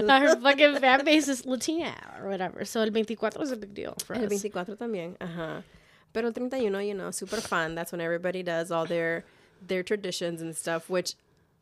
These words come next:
Speaker 2: funny enough, I had a meeting a few days ago where one of my coworkers who's white
Speaker 1: Mm-hmm.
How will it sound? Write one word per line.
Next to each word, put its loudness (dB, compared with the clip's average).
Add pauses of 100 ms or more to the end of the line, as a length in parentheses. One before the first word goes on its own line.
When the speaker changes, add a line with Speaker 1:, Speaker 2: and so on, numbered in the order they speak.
(420)
Speaker 2:
funny 0
enough, 0 (240)
I 0
had -2
a 0
meeting 0
a -2
few -6
days -6
ago -4 (420)
where -2 (280)
one -2
of 0
my 0
coworkers -6
who's -10
white -10 (120)
Speaker 1:
Mm-hmm. 2